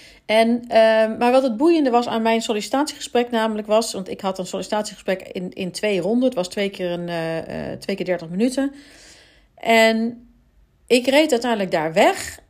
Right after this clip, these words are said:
En toen dacht ik, nou, ik heb echt werkelijk geen idee of het goed gegaan is. En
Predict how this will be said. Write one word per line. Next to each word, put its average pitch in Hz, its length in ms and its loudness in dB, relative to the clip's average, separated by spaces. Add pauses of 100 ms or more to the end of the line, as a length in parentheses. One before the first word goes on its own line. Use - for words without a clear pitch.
(400)
En 240 160 -6
toen 240 160 -8
dacht 233 200 -6
ik, 208 120 -8
nou, 196 180 -10
ik 202 160 -8
heb 226 240 -4
echt 208 260 -4
werkelijk 220 680 -4 (140)
geen 349 600 -2
idee 254 480 4
of 208 100 -6
het 208 120 -10
goed 254 200 -4
gegaan - 340 -12
is. - 360 -16
En 196 320 -4